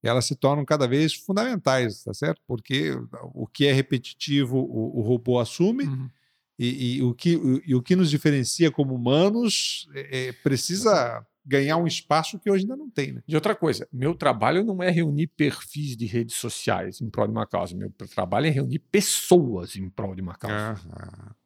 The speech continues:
Speaker 2: É da-, tentar juntar essa vontade coletiva. A minha, a, a rede social é um instrumento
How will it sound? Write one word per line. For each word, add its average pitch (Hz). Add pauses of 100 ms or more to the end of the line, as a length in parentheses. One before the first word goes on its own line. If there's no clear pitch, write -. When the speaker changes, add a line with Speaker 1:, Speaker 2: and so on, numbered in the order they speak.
(580)
Speaker 2:
É 110
da-, 131
tentar 123
juntar 143
essa 156
vontade 151
coletiva. 165 (400)
A 127
minha, 156
a, 143
a 147
rede 185
social 170
é 190
um -
instrumento 175